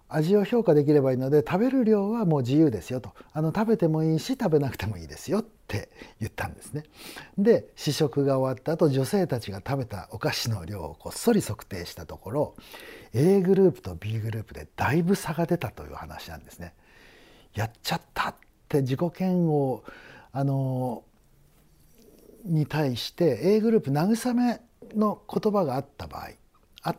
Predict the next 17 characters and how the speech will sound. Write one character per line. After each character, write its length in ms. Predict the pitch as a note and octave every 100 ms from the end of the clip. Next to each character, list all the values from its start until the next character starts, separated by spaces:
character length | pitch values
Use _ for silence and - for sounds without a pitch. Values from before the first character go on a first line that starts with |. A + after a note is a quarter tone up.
| _
た 200 | G#2+ -
グ 160 | G#2 G2+
ル 100 | G#2+
ー 40 |
プ 180 | - -
は、 260 | B2 A2+ - - - - _ _ _
あ 120 | D#3
ん 320 | F#3+ G3+ G#3
ま 80 | G3+
り 80 | F#3+
食 240 | - D#3
べ 60 | D#3+
な 60 | B2
か 120 | -
っ 40 | -
た 100 | -
ん 180 | A2+